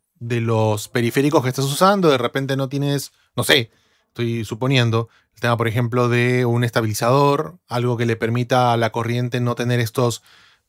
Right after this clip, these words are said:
eh, de contratiempos en la fluidez o por lo menos en la continuidad de energía. De repente es momento de cambiarlos. Por ahí de repente puede venir el tema. No lo sé, estoy presuponiendo. Mientras le abro el micrófono a Jaime Mena, que me dejó media hora hablando solo, te estoy abriendo el micrófono, Jaime.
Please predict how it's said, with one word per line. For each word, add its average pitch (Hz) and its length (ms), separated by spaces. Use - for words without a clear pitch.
eh, 101 240
de 120 260
contratiempos 139 920
en 127 80
la 113 80
fluidez 139 600
o 123 60
por 113 100
lo 110 40
menos 127 180
en 131 60
la 120 100
continuidad 117 440
de 127 60
energía. 123 540
De 120 120
repente 135 640
es 120 80
momento 123 400
de 123 100
cambiarlos. 110 640
Por 110 140
ahí 113 140
de 123 100
repente 113 340
puede 113 200
venir 110 200
el 104 120
tema. 110 280
No 110 120
lo 113 100
sé, 127 100
estoy 110 200
presuponiendo. 113 720
Mientras 123 320
le 143 80
abro 156 120
el 156 60
micrófono 151 380
a 127 40
Jaime 147 280
Mena, 151 240
que 135 80
me 117 100
dejó 113 200
media 135 260
hora 131 260
hablando 113 400
solo, 165 320
te 135 80
estoy 123 100
abriendo 120 200
el 113 40
micrófono, 139 460
Jaime. 156 380